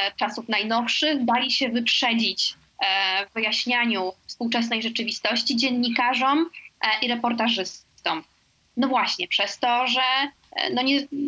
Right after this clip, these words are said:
nie zaakceptowali tej misji popularyzacji i dobrego pisania. Podpadam teraz prawdopodobnie bardzo wielu, e, historykom, e, akademickim.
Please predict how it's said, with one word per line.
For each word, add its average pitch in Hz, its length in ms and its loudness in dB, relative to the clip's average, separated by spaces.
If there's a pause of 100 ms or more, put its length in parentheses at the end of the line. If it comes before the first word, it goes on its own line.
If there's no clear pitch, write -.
(320)
nie 262 380 -2
zaakceptowali 277 720 0
tej 262 160 -2
misji 254 640 0
popularyzacji 233 1300 0
i - 20 -12
dobrego 220 360 -2
pisania. 175 380 -2
Podpadam 240 480 0
teraz 226 260 0
prawdopodobnie 220 580 -2
bardzo 233 260 0
wielu, 240 300 0
e, 240 600 0
historykom, 247 640 -2
e, 247 40 0
akademickim. 247 1000 0